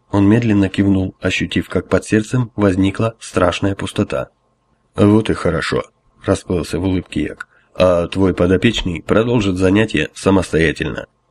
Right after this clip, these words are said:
На следующее утро Слуй выехал за ворота Герлена.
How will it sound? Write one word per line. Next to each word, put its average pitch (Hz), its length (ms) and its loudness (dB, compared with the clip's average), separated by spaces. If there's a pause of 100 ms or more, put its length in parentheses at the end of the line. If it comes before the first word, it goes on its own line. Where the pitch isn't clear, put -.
(920)
На 95 140 -4
следующее 127 480 2
утро 107 280 2
Слуй 110 260 4
выехал 101 420 2
за 101 160 0
ворота 92 340 0
Герлена. 95 480 -2